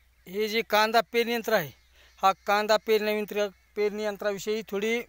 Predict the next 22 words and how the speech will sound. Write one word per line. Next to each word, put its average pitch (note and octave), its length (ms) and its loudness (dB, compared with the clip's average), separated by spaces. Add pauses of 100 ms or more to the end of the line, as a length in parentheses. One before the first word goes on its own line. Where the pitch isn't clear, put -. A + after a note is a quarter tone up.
(100)
माहिती G3+ 640 -2 (440)
बऱ्याच A3 320 4 (140)
मित्रां-, G#3 340 0
सहकारी G#3 420 2
मि-, G3 180 -4
शेतकरी G#3 480 -4
मित्रांनी G3 360 -2
विचारली F3+ 340 -2
होती F3 120 -8
माझ्या. E3 260 -6 (1000)
तर, G3 120 2
अ, F#3+ 680 6
या, G3+ 180 4 (1120)
या G#3 200 4
कांदा A3 360 2 (120)
पेरणी G#3+ 220 2
यंत्राची G#3 480 -2
आपणाला G#3 420 2
पुरेपूर A3 500 -4
माहिती G3+ 320 0
देणार F#3 300 2
आहे. E3 180 -4